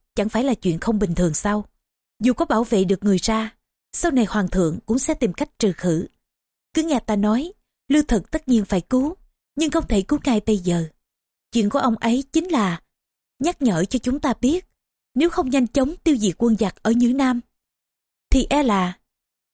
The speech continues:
kẻ kế tiếp theo phải ngồi vào xe tù chính là mấy chúng ta đó. Đợi quân mã đến đủ rồi, chúng ta không thể chậm trễ một ngày. Bất kể phải trả bằng giá nào,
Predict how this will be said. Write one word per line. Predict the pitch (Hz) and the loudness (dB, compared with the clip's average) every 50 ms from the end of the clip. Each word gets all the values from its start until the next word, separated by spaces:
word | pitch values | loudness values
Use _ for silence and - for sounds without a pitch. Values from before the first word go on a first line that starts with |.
| _ _ _ - | _ _ _ -4
kẻ | - 247 240 | -2 -2 0
kế | - 311 311 | 2 0 0
tiếp | - - 349 392 - - | 2 2 0 0 2 2
theo | - 277 240 226 233 - _ _ - | 0 2 2 0 0 -4 _ _ -4
phải | - - | -2 0
ngồi | 294 262 220 202 | 0 0 0 0
vào | 214 202 185 | 0 0 0
xe | - - 269 | 0 -2 -2
tù | - - 226 196 180 180 - _ _ _ - | -2 0 0 0 0 -2 -6 _ _ _ -6
chính | - 285 370 | -6 -4 -2
là | 392 330 196 | -2 -2 0
mấy | 196 214 247 | 0 0 0
chúng | - 294 302 294 | 0 -4 -4 -4
ta | - 262 214 | -2 -4 -2
đó. | 185 214 208 220 269 339 - _ _ _ _ _ _ _ _ _ _ _ - | 0 0 -2 -2 -2 -6 -10 _ _ _ _ _ _ _ _ _ _ _ 0
Đợi | 214 220 190 175 202 | 2 2 2 2 2
quân | 247 240 233 226 | 2 2 2 2
mã | 196 170 175 208 | 2 0 0 -2
đến | 214 269 294 285 | -2 -2 0 0
đủ | 233 180 190 | -2 -2 0
rồi, | - 233 214 196 196 - _ _ _ _ _ _ _ _ - | 0 0 0 0 0 -2 _ _ _ _ _ _ _ _ -4
chúng | 294 311 349 | -2 -2 -2
ta | - 320 | -2 -4
không | - - 277 269 | -2 -2 -2 0
thể | - 202 185 | 0 0 0
chậm | 185 - 202 190 | 0 0 -2 -4
trễ | - - - 190 175 208 | -2 -2 0 0 0 0
một | 226 220 202 - - | 0 -2 -2 0 0
ngày. | 220 214 202 196 - _ _ _ _ _ _ _ _ _ _ _ _ - | 0 0 0 -2 -4 _ _ _ _ _ _ _ _ _ _ _ _ -4
Bất | - 330 - - | -4 -4 -4 -2
kể | - 226 175 156 185 | -2 0 0 0 -2
phải | - - 220 220 | -2 -2 -2 -2
trả | - 202 185 208 | -2 -2 -4 -2
bằng | - 214 185 170 | -2 -2 -2 0
giá | 202 202 226 320 | 0 -2 -2 -2
nào, | 285 220 180 165 160 | -2 -2 -2 -4 -6